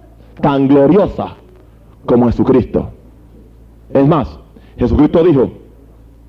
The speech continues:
en el mismo capítulo, "El que en mí cree, las obras que yo hago, él las hará también,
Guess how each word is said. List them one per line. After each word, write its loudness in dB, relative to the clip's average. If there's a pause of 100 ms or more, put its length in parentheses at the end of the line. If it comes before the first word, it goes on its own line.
(380)
en 0
el 4
mismo 2
capítulo, -2 (2750)
"El -2
que -4
en 0
mí -2
cree, 0 (920)
las -4
obras -4 (460)
que -2
yo 0
hago, -8 (1080)
él 0
las -2
hará -2
también, 0